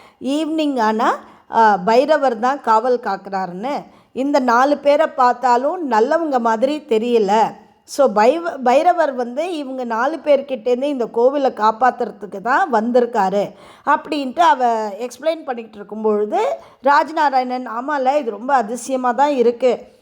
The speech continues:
அப்படின்னு சொல்லும் பொழுது, அவ வந்து, "அம்மாஞ்சி, எனக்கு ரொம்ப பயமா இருக்கு" அப்படின்னு சொல்லி சொல்றா. அப்போ அவன் திரும்பவும் சொல்றான், "அம்மாஞ்சி, நீ திரும்ப எதுக்கு சொல்ற? ராஜான்னு கூப்பிடு" அப்படின்னும் பொழுது,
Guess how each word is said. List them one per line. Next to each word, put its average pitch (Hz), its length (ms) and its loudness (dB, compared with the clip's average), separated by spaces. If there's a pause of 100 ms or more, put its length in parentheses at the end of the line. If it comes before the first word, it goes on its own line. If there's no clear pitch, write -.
(180)
அப்படின்னு 285 380 -2
சொல்லும் 233 320 -2
பொழுது, 220 260 2
அவ 254 300 2
வந்து, 233 360 -2
"அம்மாஞ்சி, 247 440 -6
எனக்கு 208 280 -6
ரொம்ப 220 220 -2
பயமா 220 420 0
இருக்கு" 190 420 -4
அப்படின்னு 208 320 -4
சொல்லி 214 340 -6
சொல்றா. 202 340 0 (460)
அப்போ 277 240 0
அவன் 262 280 -2
திரும்பவும் 302 560 -2
சொல்றான், 254 440 0 (120)
"அம்மாஞ்சி, 294 680 -2
நீ 294 140 0
திரும்ப 240 360 0
எதுக்கு 220 440 0
சொல்ற? 190 140 -4
ராஜான்னு 220 760 0
கூப்பிடு" 202 480 -6
அப்படின்னும் 208 320 -6
பொழுது, 254 360 0